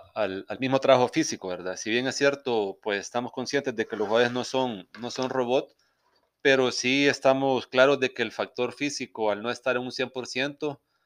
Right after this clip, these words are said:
eh, el desgaste es es mucho, es mucho más visible, ¿verdad? Como uno como aficionado, pues, en la interna, pues,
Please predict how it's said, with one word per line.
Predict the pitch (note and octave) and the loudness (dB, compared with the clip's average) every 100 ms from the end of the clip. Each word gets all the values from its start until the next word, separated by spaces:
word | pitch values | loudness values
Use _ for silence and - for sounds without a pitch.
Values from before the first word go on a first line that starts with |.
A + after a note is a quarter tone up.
| _ _ _ _ _ _ | _ _ _ _ _ _
eh, | A2+ A2+ A2 A2 | -2 0 0 0
el | A#2 A#2 | -2 -2
desgaste | A2 A#2+ A#2+ C3 B2 A#2+ A#2 A#2+ | 4 4 4 2 2 2 0 -2
es | - - - _ _ _ _ _ | -4 -12 -16 _ _ _ _ _
es | A2 A2+ | -14 -10
mucho, | B2+ - A#2+ G#2+ G#2 A2 | -8 -4 0 0 -2 -4
es | A#2 | -8
mucho | - B2+ | -6 -4
más | A#2+ C3 C3 | 2 4 2
visible, | A#2 G#2+ D3+ D3+ A2 | 0 0 2 4 2
¿verdad? | F#2+ F#2 F#2+ G2+ | -2 -8 -12 -10
Como | A#2+ A#2 | -8 -2
uno | C#3+ D#3+ | 2 2
como | C#3+ | 2
aficionado, | C3 B2 B2 D3 A#2+ G#2 | 0 -2 0 2 4 2
pues, | A#2+ A2 - - | -2 -2 -4 -10
en | B2 | -6
la | A#2 | -4
interna, | A2 - C#3 C#3 C3+ | -4 2 2 2 -4
pues, | C3+ C3+ B2 - | 0 0 0 -4